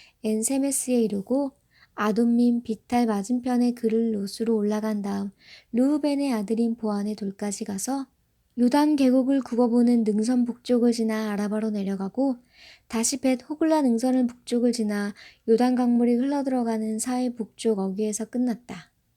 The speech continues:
그리고 동쪽 경계는 요단강이었다. 이상은 베냐민 지파가 집안별로 분배받은 땅의 경계선이다. 베냐민 지파가 차지한 성은 다음과 같다.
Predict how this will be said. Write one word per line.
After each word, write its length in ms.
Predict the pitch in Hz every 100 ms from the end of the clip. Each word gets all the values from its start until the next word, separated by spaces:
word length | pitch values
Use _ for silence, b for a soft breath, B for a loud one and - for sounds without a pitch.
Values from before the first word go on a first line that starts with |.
| _ _ B B B
그리고 260 | _ 226 226
동쪽 460 | 233 226 220 262
경계는 480 | 254 247 240 240 269
요단강이었다. 1040 | 247 208 214 208 202 202 185 _ 190 - _ _ _ b b b b
이상은 400 | 233 220 254 254
베냐민 480 | 240 220 233 262 277
지파가 440 | 277 247 269 262
집안별로 600 | 262 - 233 233 233 220
분배받은 640 | 226 208 202 196 190 240 285
땅의 320 | 277 269 277
경계선이다. 680 | 233 185 214 233 233 180 - - _ _ _ _ _ B B B
베냐민 460 | - 214 233 254 240
지파가 400 | 247 247 233 240
차지한 440 | 262 254 262 254
성은 300 | 240 214 262
다음과 400 | 262 190 190 226
같다. 380 | 240 196 _